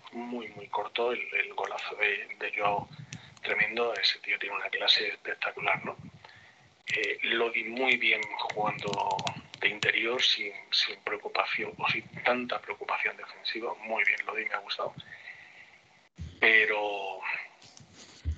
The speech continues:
segundo tiempo donde el equipo físicamente bajó un pelín, y, y, pero no estábamos, ah, pasando ningún apuro, estábamos,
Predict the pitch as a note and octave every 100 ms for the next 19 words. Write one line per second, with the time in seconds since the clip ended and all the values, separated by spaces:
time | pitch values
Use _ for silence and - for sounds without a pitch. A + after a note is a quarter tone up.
0 | - - - - - C3 C3 B2+ B2+ A#2+
1 | A#2 A2+ A2 - - B2 A#2+ A2 - -
2 | B2+ A#2+ B2 A#2+ B2 A#2 A2 - - A#3
3 | A#3 - - - A3+ E3 E3 F3+ - -
4 | - - - - - - - - - -
5 | A2 G#2+ G#2+ G#2+ G2+ - - - A2 G#2+
6 | - - - G#2+ C3 C3 C#3 B2 G#2+ G#2
7 | G2+ G2 F#2+ - G#2 G2+ G#2 G#2+ G#2 G2
8 | - A#2+ - - G#2+ A2 A2+ -